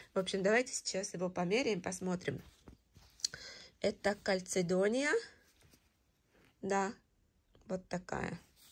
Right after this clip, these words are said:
Будем мерить. И к нему у меня есть платье и сетка. Ну, черный слитный купальник, он всегда выигрышно смотрится, конечно же. Как я уже сказала, есть над чем работать. Ну,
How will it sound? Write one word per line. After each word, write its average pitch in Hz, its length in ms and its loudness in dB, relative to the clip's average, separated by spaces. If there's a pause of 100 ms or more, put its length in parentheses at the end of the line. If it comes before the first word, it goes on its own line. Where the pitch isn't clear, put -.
(680)
Будем 196 360 2
мерить. 165 480 2 (320)
И 185 60 -10
к - 80 -12
нему 196 180 4
у 233 60 4
меня 208 160 2
есть 185 340 0
платье 175 520 0 (100)
и 196 80 -6
сетка. 233 280 -2
Ну, 294 60 -4
черный 226 340 2
слитный 202 340 2
купальник, 214 540 4
он 208 140 4
всегда 175 560 6 (260)
выигрышно 170 640 2
смотрится, 254 600 0
конечно 208 600 2
же. 185 220 0 (1400)
Как 202 180 4
я 214 120 10
уже 202 120 6
сказала, 202 360 6
есть 190 300 4
над 175 120 2
чем 180 220 0
работать. 208 560 4
Ну, 254 760 6